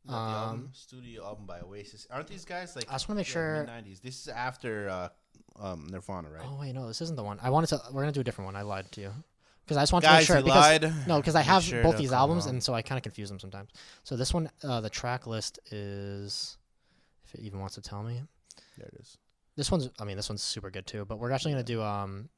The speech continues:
Speaker 2: this one was, like, their first one. This one's probably not as good. Their, their next one was, like, their best album, I believe, personally,
Speaker 1: Okay.
Speaker 2: which is, um, um, uh, What's the Story, Morning Glory? I guess I should know that. Morning Glory is on the, the song Morning Glory,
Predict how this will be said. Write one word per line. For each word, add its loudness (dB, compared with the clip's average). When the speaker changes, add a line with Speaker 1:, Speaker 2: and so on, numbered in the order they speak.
Speaker 2:
this -4
one 0
was, -2
like, -4
their -2
first -6
one. -4
This -6
one's -6
probably -6
not -6
as -8
good. -6
Their, -6
their -8
next -6
one -4
was, -8
like, -14
their -10
best -10
album, -10
I -12
believe, -12
personally, -10
Speaker 1:
Okay. -16
Speaker 2:
which -8
is, -6
um, -6
um, -10
uh, -8
What's -6
the -6
Story, -2
Morning -2
Glory? -2
I -8
guess -2
I -2
should -4
know -6
that. -6
Morning -6
Glory -6
is -12
on -10
the, -12
the -8
song -4
Morning -8
Glory, -8